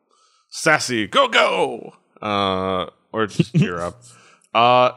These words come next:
Speaker 1: it's still kind of ongoing. It's, uh, let me read the synopsis. "Despite their harsh and educational environment, the cheerleading club has to keep it together for the students' sake and their own." Uh, s-,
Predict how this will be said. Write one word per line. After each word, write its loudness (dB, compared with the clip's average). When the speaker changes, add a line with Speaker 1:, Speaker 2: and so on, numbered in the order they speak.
Speaker 1:
it's 0
still -2
kind 2
of 0
ongoing. 2
It's, 2
uh, 2
let -10
me -6
read -4
the -4
synopsis. -4
"Despite 0
their 0
harsh -4
and -8
educational 0
environment, -4
the -2
cheerleading 0
club -2
has -4
to -16
keep -6
it -8
together 2
for -4
the -6
students' 0
sake 4
and 2
their 4
own." -4
Uh, 4
s-, -14